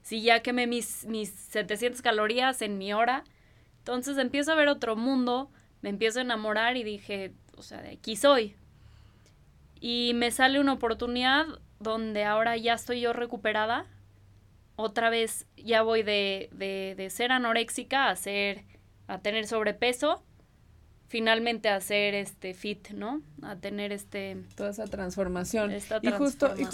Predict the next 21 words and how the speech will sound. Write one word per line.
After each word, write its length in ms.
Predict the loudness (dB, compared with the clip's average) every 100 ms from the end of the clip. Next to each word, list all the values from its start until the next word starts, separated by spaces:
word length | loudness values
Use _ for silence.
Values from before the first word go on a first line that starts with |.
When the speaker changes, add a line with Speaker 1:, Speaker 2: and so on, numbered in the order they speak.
| 0 4
Speaker 2:
justo 160 | 6
este, 380 | 6 4 0 2
este 220 | 0 0 4
tema 340 | 4 4 2
que 80 | 6
vamos 160 | 6
a 100 | 4
tratar 340 | 2 0 2 4
hoy, 160 | 4
que 100 | 2
perdónenme 560 | 2 2 2 2 2 0
que 100 | 0
no, 240 | -2 -2 0
no 160 | 4
lo 140 | 6 8
<laughs> 0 |
mencioné 580 | 6 4 2 2 4 4
desde 260 | 2 2
el 140 | 0 0
inicio, 400 | 0 0 -2 -2
es 260 | -2 -6